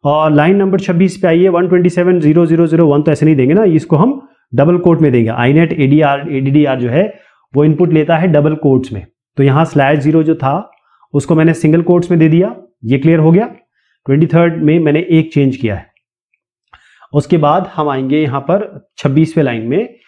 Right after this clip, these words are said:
और वन ट्वेंटी सेवन ज़ीरो ज़ीरो वन जो है, इसको डबल कोट्स में डाल दीजिए।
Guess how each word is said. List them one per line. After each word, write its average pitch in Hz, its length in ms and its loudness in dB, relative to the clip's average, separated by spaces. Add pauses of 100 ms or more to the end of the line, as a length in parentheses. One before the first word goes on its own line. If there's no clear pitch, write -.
(280)
और 143 120 0
वन 170 220 2
ट्वेंटी 175 260 0
सेवन 160 480 -2
ज़ीरो 160 340 2
ज़ीरो 147 260 2
वन 147 320 2
जो 127 120 0
है, 117 360 -4 (300)
इसको 160 300 -2
डबल 180 300 2
कोट्स 165 260 0
में 139 80 0
डाल 104 140 -4
दीजिए। 92 260 -14